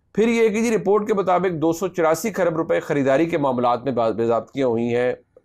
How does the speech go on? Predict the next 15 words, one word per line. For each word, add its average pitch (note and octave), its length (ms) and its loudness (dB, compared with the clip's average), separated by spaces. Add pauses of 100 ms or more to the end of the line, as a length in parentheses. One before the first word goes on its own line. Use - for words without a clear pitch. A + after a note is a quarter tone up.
पचासी D#3+ 380 0
इशारिया D3+ 380 2
छः E3+ 240 0
खरब D#3 280 0
रुपए C#3+ 460 -2 (260)
नाकिस C3+ 500 0
या C#3+ 180 4
नामुकम्मल B2+ 640 0
तर-, C3 320 0
तरक्याती B2+ 400 -2
मंसूबों B2+ 440 -2
के D3 100 -6
ऊपर C3+ 260 -2
हुई A#2+ 220 0
हैं, A#2 200 -4